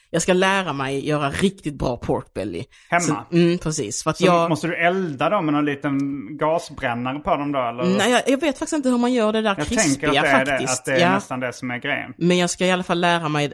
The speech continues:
Speaker 1: hur man får den här goda smaken av koriander och soja och det, liksom sötman och sältan.
Speaker 2: Mm.
Speaker 1: Och så vill jag också lära mig hur man tillagar bra kött som blir, som det blir så här, äh,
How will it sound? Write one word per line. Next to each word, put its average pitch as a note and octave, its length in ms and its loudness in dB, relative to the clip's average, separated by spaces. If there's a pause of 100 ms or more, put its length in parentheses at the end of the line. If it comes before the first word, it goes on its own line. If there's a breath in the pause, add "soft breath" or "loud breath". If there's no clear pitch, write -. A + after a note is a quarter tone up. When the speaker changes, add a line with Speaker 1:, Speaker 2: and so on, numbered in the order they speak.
(100)
Speaker 1:
hur E3+ 140 2
man D#3 140 0
får D#3+ 300 0
den E3 120 0
här D3+ 140 0
goda D3 440 0
smaken C3+ 760 0
av B2+ 100 -2
koriander C#3+ 640 0
och B2+ 100 -6
soja C#3 520 -2
och B2+ 80 -2
det, C#3 160 -6
liksom D3 220 -4
sötman C3 760 -4
och C3 260 -4 (240 loud breath)
sältan. C#3 580 2
Speaker 2:
Mm. C#3 140 -2
Speaker 1:
Och D3 100 -2
så - 100 -2
vill D3+ 100 0
jag D3 80 2
också D3+ 160 -6
lära C3+ 240 0
mig B2+ 160 -4
hur C#3 100 -2
man B2+ 220 -4 (220)
tillagar B2+ 460 -2
bra C3+ 320 -2
kött - 360 -6
som C#3 220 -4
blir, A#2+ 240 -4 (540 soft breath)
som D3+ 200 0
det D#3 80 0
blir D3+ 240 2
så C#3+ 160 -4
här, B2 340 0
äh, A#2 60 -6